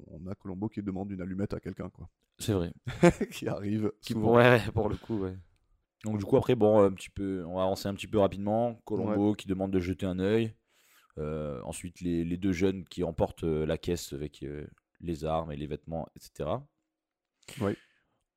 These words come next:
Speaker 2: Hollister qui lui fait une petite, euh, une petite, euh, visite de sa maison, lui montre les chambres, et cetera. Et, euh, Colombo lui demande s'il était resté toute la journée, ce à quoi, euh, Hollister lui répond que, euh, il était sur son bateau jusqu'à quatorze heures, mais qu'ensuite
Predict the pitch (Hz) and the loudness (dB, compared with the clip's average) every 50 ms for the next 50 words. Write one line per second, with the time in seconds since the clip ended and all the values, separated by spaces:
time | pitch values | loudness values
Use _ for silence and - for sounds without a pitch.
0 | _ _ - 113 113 110 98 - 120 120 104 - 110 95 95 - 107 101 98 - | _ _ 0 2 2 2 4 6 6 4 4 4 -4 -6 -4 -6 -6 -8 -4 -4
1 | 101 95 - 101 92 - 104 95 92 90 90 92 92 - 95 85 - - 80 _ | -4 -4 -4 -8 -6 0 2 4 4 4 2 0 -2 -6 -10 -10 -10 -16 -20 _
2 | - 78 69 64 58 50 50 - - - 85 85 85 80 82 80 87 87 - - | -10 -8 -8 -8 -8 -12 -14 -16 -20 -20 -16 -14 -12 -12 -12 -8 -8 -8 -6 -6
3 | 82 85 85 82 78 85 87 101 110 110 90 82 90 87 - 87 80 76 - - | -6 -4 -4 -6 -6 -6 -6 -6 -4 -4 -4 -4 -6 -6 -6 -6 -4 -4 -4 -4
4 | - 87 85 90 90 90 85 - - 76 - - 78 73 78 82 90 104 113 - | -2 0 0 0 0 0 -2 -2 -6 -8 -6 -6 -6 -2 -2 0 0 0 -2 -4
5 | - - - - _ _ - 87 98 110 110 101 90 87 85 80 - 98 92 92 | -10 -20 -20 -20 _ _ -4 0 2 4 6 6 6 4 4 2 -2 -4 -4 -2
6 | 92 92 110 120 113 98 87 95 113 117 - - - 90 90 - 101 92 95 - | 0 0 0 0 0 -2 -2 -2 -4 -4 -6 -6 -4 -4 -4 -2 -2 -2 -2 -2
7 | - 131 117 - 117 120 113 104 104 101 98 117 143 147 _ _ _ _ _ - | -4 -6 -8 -6 2 4 4 4 4 0 -2 -4 -6 -8 _ _ _ _ _ -8
8 | - - 85 - 107 107 107 101 87 82 82 80 76 76 67 - 78 - - - | -6 -6 -2 2 2 4 4 4 4 4 2 0 -2 -6 -6 -8 -10 -6 -2 0
9 | 104 92 85 78 76 - 92 95 104 - _ _ _ _ - - 78 85 78 65 | 0 2 2 0 0 -2 -6 -10 -10 -14 _ _ _ _ -10 -8 -6 -6 -6 -8
10 | 55 50 50 - - _ _ _ 78 80 80 76 - 98 95 - 95 - - 90 | -10 -14 -16 -18 -20 _ _ _ -6 -6 -6 -6 -6 -10 -8 -8 -10 -10 -10 -6
11 | 87 78 76 - 92 90 80 76 - - 80 - - 98 - 90 78 78 85 95 | -6 -6 -4 -4 -4 -6 -6 -10 -10 -10 -8 -6 -6 -6 -4 -4 -6 -4 -4 -4
12 | 101 101 85 - 80 78 - - 104 - - | -4 -4 -8 -10 -12 -14 -14 -14 -16 -16 -18